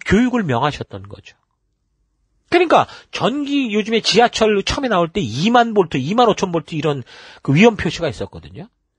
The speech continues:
근데 그걸 만지면은 경찰이 "이보세요. 그거 왜 만졌어요? 이리 오세요. 분명히 만졌죠? 어?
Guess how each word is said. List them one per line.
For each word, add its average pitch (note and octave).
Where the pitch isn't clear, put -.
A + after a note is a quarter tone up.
근데 -
그걸 D4+
만지면은 G#3+
경찰이 F#3
"이보세요. A3+
그거 C#4
왜 G3
만졌어요? F#3
이리 A3+
오세요. G3
분명히 C#4+
만졌죠? G3
어? C4